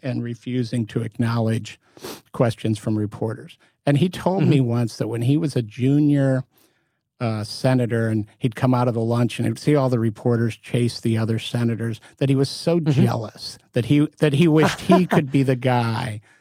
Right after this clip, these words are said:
Speaker 1: that the reporters were all trying to track down and ask questions.
Speaker 2: That's
Speaker 1: Now he
Speaker 2: fascinating.
Speaker 1: is that guy, and he wants nothing to do with us.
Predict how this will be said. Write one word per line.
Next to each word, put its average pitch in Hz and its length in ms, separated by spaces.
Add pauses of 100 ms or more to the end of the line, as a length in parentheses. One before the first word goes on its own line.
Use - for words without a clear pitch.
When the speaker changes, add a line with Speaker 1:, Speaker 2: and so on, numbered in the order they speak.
(240)
Speaker 1:
that 127 200
the 120 200
reporters 127 580
were 117 140
all 113 160
trying 117 240
to 104 80
track 110 400
down 113 240
and 107 100
ask 110 260
questions. - 520 (340)
Speaker 2:
That's 240 320 (160)
Speaker 1:
Now - 60 (140)
he 160 80
Speaker 2:
fascinating. 131 240
Speaker 1:
is 170 140
that 139 240
guy, 131 460
and 131 100
he 135 80
wants 139 320
nothing 131 300
to 117 60
do 120 200
with 113 200
us. 104 420